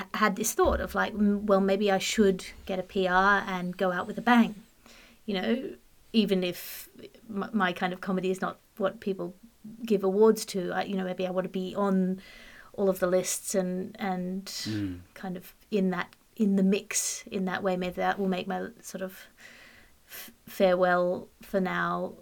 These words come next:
Speaker 1: a kind of a more satisfying experience. And in the
Speaker 2: Yeah.
Speaker 1: end, it came down to, I would like a babysitter. <laughs> Um, you know, my show finished at, like, ten thirty. My,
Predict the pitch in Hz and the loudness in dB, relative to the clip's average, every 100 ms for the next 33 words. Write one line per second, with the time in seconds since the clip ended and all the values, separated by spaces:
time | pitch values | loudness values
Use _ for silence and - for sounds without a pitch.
0 | - 202 196 180 175 185 185 180 - 190 | -12 -6 -4 -4 -4 -2 -2 -2 0 -2
1 | 190 - 180 175 180 - 240 226 175 220 | -2 -4 -6 -6 -8 -6 2 2 2 -6
2 | 226 - - - - - - 208 202 226 | -12 -14 -18 -20 -20 -18 -2 2 6 8
3 | 311 214 220 214 - 202 - - - 220 | 6 4 2 -4 -4 -6 -6 -14 -6 0
4 | 196 185 180 185 185 202 185 185 180 - | 2 2 2 0 -2 0 0 0 -4 -10
5 | _ _ _ _ _ _ _ _ - - | _ _ _ _ _ _ _ _ -20 -20
6 | _ _ - 185 185 180 180 - 196 208 | _ _ 0 0 0 -2 -4 -6 -4 -2
7 | 208 - 185 - 208 220 - - - _ | -4 -4 -6 -4 -4 -4 -6 -14 -20 _
8 | 226 226 208 196 233 - - - - - | 10 10 10 6 -6 -14 -16 -14 -14 -16
9 | - - 180 180 180 214 190 190 185 185 | -18 -4 2 4 4 6 6 6 2 0
10 | 190 190 - - 208 190 190 190 190 196 | -2 -2 -4 -2 -2 2 6 8 8 4
11 | 180 180 185 - - - - _ _ _ | 0 0 -4 -10 -20 -20 -20 _ _ _
12 | _ _ _ - 196 | _ _ _ 0 0